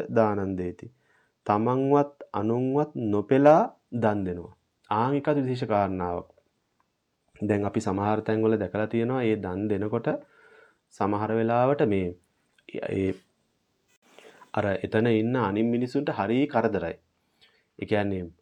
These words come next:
තාම ඕක කරේ නැද්ද මොනවද ඔකට කරන්නේ දැන් කොච්චර වෙලාවක්ද කියලා වෙලා එහෙම කෑ ගහනවා සමහර ලාවට. ඊට පස්සේ සමහර අයට මේ ඔය කට්ටිය තාම ඒ කියන්නේ බයිනවා. ඊට පස්සේ ඒ වගේ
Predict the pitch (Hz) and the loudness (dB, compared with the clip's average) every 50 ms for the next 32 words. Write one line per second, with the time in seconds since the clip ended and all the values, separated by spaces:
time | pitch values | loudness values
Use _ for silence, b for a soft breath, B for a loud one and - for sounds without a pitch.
0 | _ _ - - 101 98 104 113 113 113 113 110 117 113 113 107 110 110 110 110 | _ _ -4 -2 0 0 2 2 4 4 4 2 2 2 4 6 6 6 6 4
1 | 110 110 113 117 107 98 98 107 110 113 110 113 110 110 104 113 110 - 117 107 | 2 2 0 -2 -2 0 0 2 2 2 4 4 2 2 2 0 -2 0 -2 -2
2 | 101 104 101 107 110 113 113 110 98 101 98 101 95 - 101 92 - - 113 113 | -2 -2 -2 -2 -2 0 -2 -2 -2 -2 -4 -6 -6 -6 -8 -8 -4 -2 0 2
3 | 113 113 110 110 110 110 110 110 107 107 107 110 110 b b b b b b b | 2 2 2 2 0 0 -2 -2 -4 -4 -6 -6 -6 b b b b b b b
4 | - - 107 110 117 123 120 110 113 113 107 - 107 98 98 104 104 101 101 95 | -8 -4 -2 0 0 2 2 2 2 0 0 2 2 2 2 2 0 0 -2 -2
5 | 92 90 87 98 90 87 87 87 87 87 87 85 85 85 85 92 - - - 104 | -4 -6 -6 -6 -8 -8 -8 -8 -8 -8 -8 -8 -10 -12 -14 -16 -12 -6 -6 -6
6 | 95 - - 107 104 104 113 104 - 101 92 98 101 104 107 104 107 107 107 110 | -4 -2 -2 -4 -4 -2 -4 -6 -4 -2 -2 -2 0 0 0 2 2 2 2 2
7 | 110 - 113 104 - b b b b b b b b - 98 95 98 95 90 90 | 2 0 0 -2 -2 b b b b b b b b -6 -4 -2 -2 -2 -4 -6
8 | 87 92 92 101 92 90 90 - - 104 104 - 110 104 - - 110 104 95 98 | -6 -8 -8 -8 -8 -8 -6 -4 -2 -2 2 2 2 2 2 2 0 0 0 0
9 | 101 92 95 101 104 101 95 95 - - - - 95 92 92 90 90 101 101 110 | -2 -4 -2 -4 -4 -4 -6 -6 -6 -6 -6 -6 -6 -6 -4 -2 0 2 4 4
10 | 117 117 113 101 87 85 - _ _ _ _ _ _ _ _ - - 104 101 101 | 4 4 4 2 0 -4 -10 _ _ _ _ _ _ _ _ -10 -8 -6 -6 -4
11 | 107 107 107 104 - - 107 104 98 101 104 107 107 104 107 110 107 | -2 -2 -2 -2 -2 -2 -2 -2 0 0 0 -2 -2 0 2 2 2